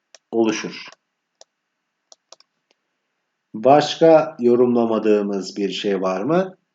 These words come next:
Boyu daima arkadaşlar, eğer odakla tepe noktası arasında ya da ayna arasında bir cisim varsa boyu daima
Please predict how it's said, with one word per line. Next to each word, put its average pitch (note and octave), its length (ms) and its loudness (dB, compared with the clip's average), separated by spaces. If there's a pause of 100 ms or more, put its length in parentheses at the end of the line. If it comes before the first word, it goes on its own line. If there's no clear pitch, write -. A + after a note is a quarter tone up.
(140)
Boyu B2+ 580 4 (920)
daima C#3+ 480 4
arkadaşlar, G#2+ 520 -4
eğer C3+ 320 4
odakla A#2+ 840 2 (280)
tepe D3 280 0
noktası A2+ 440 0
arasında F#2 300 -4
ya F#2+ 100 -4
da G#2 120 -4
ayna A2 340 2
arasında G2 540 -4
bir G2+ 160 -6
cisim G#2+ 400 -4
varsa C3 640 2 (240)
boyu B2+ 380 4
daima C3 720 2